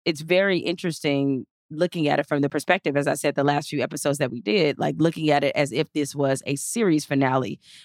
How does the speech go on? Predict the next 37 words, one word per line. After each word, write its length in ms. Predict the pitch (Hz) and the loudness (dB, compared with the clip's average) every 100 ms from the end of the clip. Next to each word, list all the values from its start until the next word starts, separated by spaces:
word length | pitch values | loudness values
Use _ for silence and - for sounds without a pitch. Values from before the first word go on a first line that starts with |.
| _ | _
which 300 | 156 160 - | -4 -2 0
to 100 | 160 | 2
me 200 | 160 165 | 2 2
brought 340 | 151 151 143 | 4 2 2
more, 420 | 143 151 143 143 143 _ _ _ _ | -2 0 2 0 -2 _ _ _ _
you 100 | 220 | 2
know, 120 | 196 | 2
it, 200 | 170 180 | 4 0
it 140 | - 185 | 0 -2
just 180 | 185 143 | -2 -2
brought 360 | 165 170 156 - _ _ _ _ _ | 2 2 2 -2 _ _ _ _ _
season 460 | - - 208 170 156 | -14 -6 -4 -2 -4
three 360 | 147 151 156 147 | -2 -2 0 2
up 200 | 147 - | 0 0
to 180 | 160 | 2
a 60 | 147 | 2
higher 400 | 139 151 151 147 | 2 0 2 0
level, 480 | 139 143 165 190 208 _ | 0 -2 -2 -8 -10 _
knowing 360 | 160 160 156 | -4 0 0
what 100 | 147 | 0
they're 180 | 147 147 | 2 0
trying 260 | 147 156 139 | 2 0 0
to 140 | 131 | -2
accomplish. 560 | - 147 135 160 156 - | 0 0 0 -4 -6 -12
Because 220 | 196 226 | -2 0
a 40 | 202 | 4
lot 200 | 208 254 | 4 2
of 60 | |
times 340 | 247 185 160 160 | -2 -2 -2 -4
when 120 | 156 | -6
you're 120 | 156 | -6
ending 300 | - 160 156 | -4 -6 -4
a 60 | 139 | -6
series, 640 | 131 151 151 156 160 165 _ _ _ | -6 -4 -2 0 -2 -4 _ _ _
you 300 | - 175 180 | -2 0 2
feel, 720 | 170 - 170 151 147 143 139 - _ _ _ | -2 0 2 4 4 2 0 -6 _ _ _
th-, 220 | 147 - | -8 0